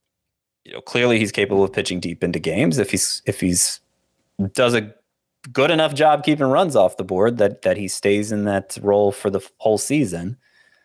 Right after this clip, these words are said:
He'll probably be, he'll probably be a worthwhile reliever.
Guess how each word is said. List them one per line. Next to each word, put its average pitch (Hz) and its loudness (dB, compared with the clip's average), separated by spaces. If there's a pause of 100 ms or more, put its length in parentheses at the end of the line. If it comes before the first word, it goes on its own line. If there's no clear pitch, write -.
(800)
He'll 107 2
probably 117 2
be, 107 2
he'll 110 2
probably 113 2
be 120 0
a 113 4
worthwhile 104 2 (1080)
reliever. 104 2